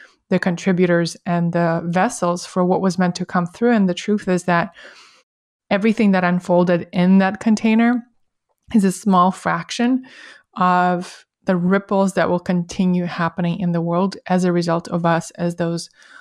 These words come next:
lighthouses of conscious humans being together in that container, committed to raising consciousness, committed to clearing out anything that's in our beings that's not of highest good,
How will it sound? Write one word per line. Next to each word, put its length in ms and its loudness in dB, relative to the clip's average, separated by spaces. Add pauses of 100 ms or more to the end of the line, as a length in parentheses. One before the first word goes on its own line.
(140)
lighthouses 1120 0 (380)
of 580 -2 (580)
conscious 480 -2
humans 580 2
being 440 2
together 360 0
in 140 0
that 160 -4
container, 540 -2 (400)
committed 500 2
to 220 -2
raising 340 -2
consciousness, 640 -4
committed 400 -2
to 400 -4 (520)
clearing 520 2
out 380 2
anything 460 0
that's 180 -6
in 140 -2
our 180 0
beings 500 0 (100)
that's 300 -4
not 200 2
of 100 0
highest 460 -4
good, 260 -2